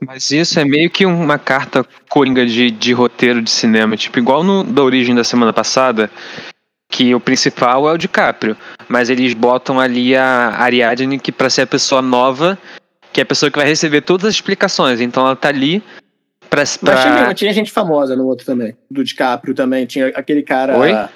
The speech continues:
Speaker 2: aquele Murphy também é um pouco, não?
Speaker 1: Não, não, tô nem, tô nem falando do, do pessoal famoso, tô falando do que o Marton falou, de que tem duas
Speaker 2: Ah, tá.
Speaker 1: personagens principais. Tô falando que a personagem principal é a, a Andy, Andy, mas a,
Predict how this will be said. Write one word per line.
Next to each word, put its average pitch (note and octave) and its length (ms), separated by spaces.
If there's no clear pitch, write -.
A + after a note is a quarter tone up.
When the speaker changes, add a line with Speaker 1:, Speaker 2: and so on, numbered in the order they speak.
Speaker 2:
aquele C#3+ 200
Murphy D#3 420
também D#3 220
é - 20
um F#3 60
pouco, F#3 220
não? C3 240
Speaker 1:
Não, G3 220
não, F#3+ 160
tô D3 100
nem, D#3 140
tô D#3 100
nem D3+ 120
falando D#3+ 440
do, C#3+ 380
do B2+ 160
pessoal C3 300
famoso, C3 400
tô - 60
falando B2+ 180
do B2+ 60
que - 100
o C3+ 40
Marton B2 360
falou, A#2 420
de A#2+ 200
que A#2 180
tem B2 160
duas C3 240
Speaker 2:
Ah, - 20
tá. A2 60
Speaker 1:
personagens B2 480
principais. A#2+ 720
Tô B2 140
falando B2+ 160
que A2+ 40
a - 40
personagem C#3+ 380
principal D3 720
é C3+ 180
a, F#3+ 460
a F3+ 140
Andy, B2+ 460
Andy, A#2+ 340
mas A#2+ 320
a, A2+ 840